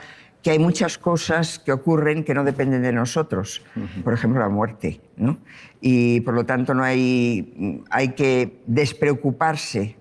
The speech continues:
Speaker 1: de todo aquello que nosotros no podemos modificar del todo, ¿eh? Porque la forma de morir, eh, incluso la forma de enfermar o la forma de hacer frente a las enfermedades o al dolor,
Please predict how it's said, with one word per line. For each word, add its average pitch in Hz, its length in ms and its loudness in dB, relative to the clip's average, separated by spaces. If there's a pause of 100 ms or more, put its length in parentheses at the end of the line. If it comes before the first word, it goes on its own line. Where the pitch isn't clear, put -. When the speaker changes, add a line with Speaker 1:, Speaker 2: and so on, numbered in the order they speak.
Speaker 1:
de 113 180 2
todo 143 300 0
aquello 135 540 0 (420)
que 131 100 0
nosotros 139 460 0
no 147 240 2
podemos 139 460 0
modificar 120 760 -2
del 120 300 2
todo, 113 340 -2 (240)
¿eh? 123 140 0
Porque 80 540 -2
la 76 120 -2
forma 117 280 0
de 110 80 2
morir, 113 520 0 (560)
eh, 117 580 2
incluso 117 300 -2
la 117 80 0
forma 120 240 -2
de 120 60 0
enfermar 117 580 0 (260)
o 117 80 -4
la 110 120 0
forma 127 340 0
de 117 200 2
hacer 117 280 -2
frente 131 680 0 (300)
a 113 140 0
las 113 180 0
enfermedades 123 1080 0
o 110 100 0
al 107 100 0
dolor, 139 340 2